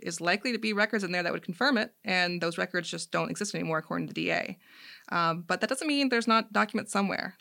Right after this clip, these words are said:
that might support what she had to say, and that would change things significantly.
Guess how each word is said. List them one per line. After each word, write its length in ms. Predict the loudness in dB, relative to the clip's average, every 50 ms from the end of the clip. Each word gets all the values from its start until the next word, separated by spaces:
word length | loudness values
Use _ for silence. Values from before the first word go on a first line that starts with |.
| _ -4
that 280 | -2 0 0 -2 -4 _ _ _ _ _ _ _ _ _ _ _ -8
might 360 | -4 -2 0 0 0 -2 -4
support 520 | -6 -8 -6 -4 -4 -2 -2 -4 -6 _ _ _ _ _ _ _ _ _ _ _ _ _ _ -12 -8
what 200 | -6 -6 -4 -4
she 100 | -6 -6
had 80 | -6
to 60 | -6
say, 320 | -4 -4 -4 -4 -6 -8 -12 -8
and 180 | -6 -2 2 2
that 200 | 2 2 0 -6 _ _ _ _ -10
would 140 | -10 -8 -6
change 320 | -2 -2 -2 -2 -2 -4
things 240 | -8 -8 -8 -8 -8 -6
significantly. 760 | -6 -8 -8 -8 -10 -10 -10 -10 -14 -14 -12 -12 -12 -14